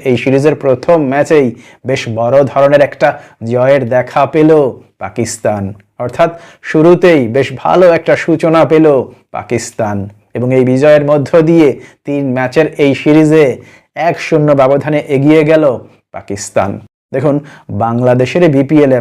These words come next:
পাকিস্তানের একাধিক ক্রিকেটার কিন্তু অংশগ্রহণ করছিলেন, কিন্তু এই সিরিজের কারণে অনেক ক্রিকেটারই বিপিএল ত্যাগ করেন, অর্থাৎ বিপিএল ত্যাগ করে পাকিস্তান ক্রিকেট দলের সঙ্গে যুক্ত হতে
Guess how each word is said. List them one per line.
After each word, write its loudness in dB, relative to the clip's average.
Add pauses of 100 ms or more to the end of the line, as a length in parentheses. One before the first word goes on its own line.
পাকিস্তানের 0 (200)
একাধিক 0
ক্রিকেটার 2
কিন্তু -2 (420)
অংশগ্রহণ -2 (100)
করছিলেন, -2 (400)
কিন্তু -4 (120)
এই 0
সিরিজের 2 (100)
কারণে 2 (460)
অনেক 2 (140)
ক্রিকেটারই 2 (680)
বিপিএল 2 (120)
ত্যাগ 2 (140)
করেন, -2 (300)
অর্থাৎ 0 (400)
বিপিএল 2 (100)
ত্যাগ 4 (180)
করে 4 (640)
পাকিস্তান -2 (100)
ক্রিকেট 0 (120)
দলের 2
সঙ্গে -2 (100)
যুক্ত -2 (140)
হতে 2